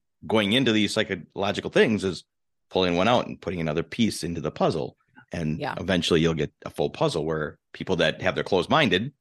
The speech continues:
Speaker 1: repetitive,
Speaker 2: Yeah.
Speaker 1: never finish their puzzle.
Speaker 2: Right. Be-, if you wanna go, keep with the puzzle, it's just like, if you've got the closed-minded and I try it one way, you keep putting the wrong puzzle piece in the wrong, and in
Speaker 1: Yes.
Speaker 2: the one spot, and you're
Speaker 1: Better.
Speaker 2: like, "Still doesn't fit." And you're like,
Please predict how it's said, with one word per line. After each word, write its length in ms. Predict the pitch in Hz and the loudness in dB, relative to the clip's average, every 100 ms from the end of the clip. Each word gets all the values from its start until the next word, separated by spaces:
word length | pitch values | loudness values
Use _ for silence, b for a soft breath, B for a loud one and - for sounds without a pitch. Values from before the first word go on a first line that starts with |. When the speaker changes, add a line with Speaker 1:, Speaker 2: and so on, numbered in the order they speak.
| - | -8
Speaker 1:
repetitive, 580 | 90 - 190 92 95 - _ _ _ _ _ _ _ - | -4 2 4 4 2 -2 _ _ _ _ _ _ _ -12
Speaker 2:
Yeah. 140 | - | -10
Speaker 1:
never 240 | 85 78 78 | -6 -6 -4
finish 280 | 85 82 | -4 -4
their 80 | - | -4
puzzle. 360 | 80 143 131 - _ _ _ _ - | -2 -2 -4 -14 _ _ _ _ -4
Speaker 2:
Right. 240 | 233 - | -4 -2
Be-, 140 | 190 - | -6 -2
if 160 | 180 | -2
you 100 | 175 156 | 0 0
wanna 140 | 156 | 2
go, 120 | 160 | 0
keep 240 | 135 175 156 | -2 -6 -4
with 100 | 151 | -4
the 80 | 139 | -4
puzzle, 460 | 240 202 131 147 - _ | -2 0 0 -2 -8 _
it's 200 | 156 147 | -2 -2
just 220 | - 160 156 | 0 -2 0
like, 300 | 147 135 - _ _ | 0 -2 -8 _ _
if 180 | 170 147 | -6 -4
you've 220 | 160 151 | -6 -2
got 320 | 180 160 160 - | 2 4 2 0
the 240 | 143 151 135 | -2 -2 -2
closed-minded 640 | - 175 151 165 156 151 147 | -2 -2 -2 -4 -4 -8 -8
and 100 | 135 | -8
I 80 | |
try 140 | 135 156 | -4 -4
it 80 | 139 | -2
one 120 | 139 | -4
way, 220 | 165 151 | -2 -2
you 180 | 143 143 | -4 -8
keep 280 | - 185 - | -10 -12 -6
putting 260 | 190 165 | -6 -4
the 100 | 151 | -2
wrong 240 | 143 151 143 | 0 -2 -2
puzzle 240 | 196 190 | -4 -4
piece 220 | 156 143 | -6 -8
in 120 | - | -6
the 60 | 147 | -6
wrong, 180 | 139 143 | -4 -4
and 220 | 160 151 - - | -2 -4 -6 -2
in 80 | 147 | 2
Speaker 1:
Yes. 260 | 101 - | 2 2
Speaker 2:
the 100 | 151 | -4
one 160 | 165 165 | -6 -8
spot, 500 | - 196 233 170 170 _ _ _ - | -4 0 2 2 -2 _ _ _ -4
and 120 | 180 | 0
you're 120 | 180 180 | 2 2
Speaker 1:
Better. 100 | 170 | 2
Speaker 2:
like, 180 | 160 _ _ _ - | -2 _ _ _ -2
"Still 220 | 160 151 | 0 2
doesn't 320 | 156 151 185 | 2 2 -2
fit." 380 | - 285 262 - | -2 -2 -2 -4
And 200 | 160 143 | -8 -8
you're 120 | 156 | -6
like, 260 | 143 131 | -2 -2